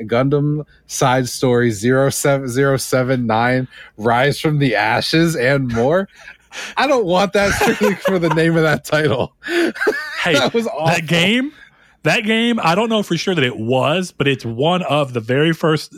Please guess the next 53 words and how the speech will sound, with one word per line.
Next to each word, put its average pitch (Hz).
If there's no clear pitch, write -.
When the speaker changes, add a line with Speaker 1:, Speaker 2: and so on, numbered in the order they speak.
Speaker 2:
Gundam 135
games 110
where 117
you 113
had 139
cockpit 156
view. 208
And 127
when 127
I 151
was 196
a 180
kid 156
and 131
that 135
system 143
came 143
out 143
and 127
I 123
borrowed 127
this 131
game, 135
I 127
still 175
have 151
it 123
to -
this 117
day. 120
Uh, 117
I 117
borrowed 175
it 180
from 156
a 139
friend 131
and 113
I 110
still 131
just -
happen 101
to 98
have 131
it. 123
<laughs> -
I -
never 165
gave 156
it 139
back 147
to 139
them. 131